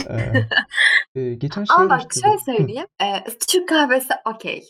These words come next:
Speaker 2: Hani
Speaker 1: Hı hı.
Speaker 2: çok seviyorum Türk kahvesini. Ama mesela gidip ben hoşuma, şeye gitmiyor yani. Atıyorum bir Starbucks'a gidip böyle, hmm, işte, e, çeşitli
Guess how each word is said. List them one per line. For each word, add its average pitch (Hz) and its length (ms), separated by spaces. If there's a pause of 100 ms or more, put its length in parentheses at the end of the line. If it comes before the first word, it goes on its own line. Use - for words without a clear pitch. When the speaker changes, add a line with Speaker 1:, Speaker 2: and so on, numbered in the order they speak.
(120)
Speaker 2:
Hani 233 140
Speaker 1:
Hı 233 100
hı. 147 40 (280)
Speaker 2:
çok 254 220
seviyorum 165 340
Türk 190 160
kahvesini. - 420
Ama 330 260 (560)
mesela 381 360 (280)
gidip 320 220 (200)
ben 285 220
hoşuma, 262 360
şeye 381 360
gitmiyor 262 320
yani. - 160
Atıyorum 269 340
bir 269 160
Starbucks'a 254 680
gidip 226 360 (120)
böyle, - 280 (560)
hmm, 302 380
işte, - 400 (340)
e, 208 60 (200)
çeşitli - 460